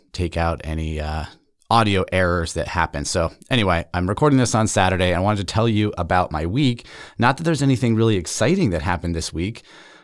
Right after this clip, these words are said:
but I just wanna kinda keep in touch with you guys and let you know what I'm up to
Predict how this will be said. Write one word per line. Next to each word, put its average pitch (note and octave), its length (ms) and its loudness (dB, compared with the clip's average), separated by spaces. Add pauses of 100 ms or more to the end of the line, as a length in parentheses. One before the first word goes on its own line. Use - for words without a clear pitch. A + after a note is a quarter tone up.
but A2+ 180 -2
I A2 80 4
just A#2 180 -2
wanna A2+ 280 2
kinda G#2+ 320 0
keep - 200 -4
in G2+ 60 2
touch F#2+ 220 0
with F#2+ 160 -4
you F2+ 60 -2
guys E2+ 400 0
and F2 100 -2
let F2 120 -2
you E2+ 80 -2
know F2 140 0
what G2 180 2
I'm F#2+ 120 0
up - 220 -2
to F2+ 380 0